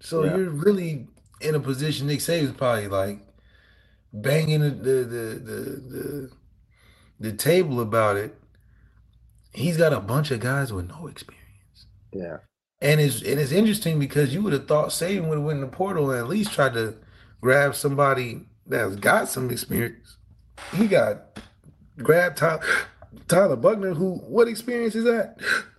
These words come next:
Speaker 1: It couldn't have been
Speaker 2: Hey.
Speaker 1: much if he didn't start the first game. So it's like, damn, like,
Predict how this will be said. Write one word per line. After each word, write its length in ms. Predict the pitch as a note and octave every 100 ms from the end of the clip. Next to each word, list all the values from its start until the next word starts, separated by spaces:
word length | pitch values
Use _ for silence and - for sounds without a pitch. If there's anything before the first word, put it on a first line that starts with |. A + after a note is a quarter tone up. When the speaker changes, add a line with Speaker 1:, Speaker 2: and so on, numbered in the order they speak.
| _ _ G1+ - _ _ _ _ _ _ _ _ _ _ _
Speaker 1:
It 160 | F#3+ -
couldn't 180 | C4+ A#3+
have 60 | G3+
been 120 | A3
Speaker 2:
Hey. 40 |
Speaker 1:
much 160 | A3+ F#3+
if 80 | F#3+
he 100 | G3+
didn't 120 | F#3
start 240 | - F#3+
the 80 | E3+
first 300 | E3 G3 F3+
game. 320 | B2 G#2 G2+ - _
So 240 | - C3+ F3
it's 120 | D#3+
like, 260 | E3+ B2
damn, 460 | A2+ F#3+ F3+ B2 A2+
like, 260 | A2+ A2